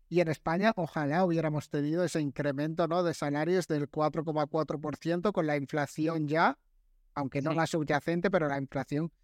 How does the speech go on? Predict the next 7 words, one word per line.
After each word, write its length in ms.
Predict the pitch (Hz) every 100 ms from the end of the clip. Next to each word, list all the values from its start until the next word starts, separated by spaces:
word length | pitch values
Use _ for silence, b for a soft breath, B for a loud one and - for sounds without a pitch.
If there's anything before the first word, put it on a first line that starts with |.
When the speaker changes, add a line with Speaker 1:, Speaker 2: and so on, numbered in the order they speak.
| _ _ -
Speaker 1:
por 160 | 156
debajo 480 | 143 143 - 156 165
de 180 | 151 143
ese 540 | - 143 135 131 127
dos 220 | 120 131 -
por 200 | 123 120
ciento. 460 | 139 135 113 -